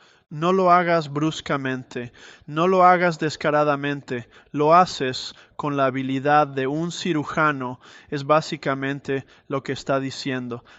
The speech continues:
la habilidad de un cirujano ocular. Gálatas seis, versículo uno dice, "Hermanos,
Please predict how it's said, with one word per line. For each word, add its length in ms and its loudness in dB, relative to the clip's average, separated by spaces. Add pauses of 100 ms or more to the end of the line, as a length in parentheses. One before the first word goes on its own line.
la 160 2
habilidad 580 0
de 180 -4
un 220 -6
cirujano 800 -4
ocular. 680 -4 (380)
Gálatas 480 0
seis, 640 -2
versículo 680 -4
uno 400 -4
dice, 460 -8 (320)
"Hermanos, 720 -2